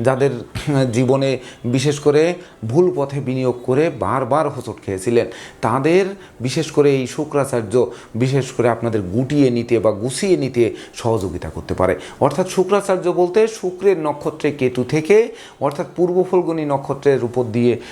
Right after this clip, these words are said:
কেতু যখন পরিভ্রমণ করবে, তাই তো সময়টি মনে রাখতে হবে যে বিশে জুলাই দুই হাজার পঁচিশ থেকে ঊনত্রিশে মার্চ দুই হাজার ছাব্বিশ পর্যন্ত। তো এই সময় বিশেষ করে হারানো সুখ শান্তি সমৃদ্ধি ফিরিয়ে দেবে, অতীতের ক্ষতি পুষিয়ে নিতে সক্ষম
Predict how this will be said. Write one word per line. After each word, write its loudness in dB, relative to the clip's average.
কেতু 2
যখন -2
পরিভ্রমণ 0
করবে, 4
তাই 4
তো 2
সময়টি 0
মনে 2
রাখতে -4
হবে 2
যে 4
বিশে 2
জুলাই 2
দুই 0
হাজার 0
পঁচিশ -4
থেকে 2
ঊনত্রিশে 0
মার্চ 0
দুই 2
হাজার 0
ছাব্বিশ 0
পর্যন্ত। 0
তো 8
এই 0
সময় 0
বিশেষ 2
করে 4
হারানো -2
সুখ -4
শান্তি -4
সমৃদ্ধি 2
ফিরিয়ে 2
দেবে, 4
অতীতের -2
ক্ষতি -2
পুষিয়ে 2
নিতে 2
সক্ষম 0